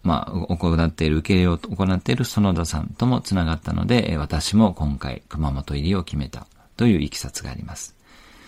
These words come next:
え、私も過去に水害の災害ボランティアの経験はあったのですが、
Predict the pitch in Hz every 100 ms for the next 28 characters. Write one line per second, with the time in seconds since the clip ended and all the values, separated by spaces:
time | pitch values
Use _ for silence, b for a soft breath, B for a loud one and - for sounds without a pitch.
0 | B B B B B B B B - 82
1 | 123 156 170 156 170 120 104 95 82 82
2 | - 170 165 160 151 139 135 139 131 131
3 | 127 127 110 - 76 - 87 - 82 82
4 | 82 80 78 78 - 82 76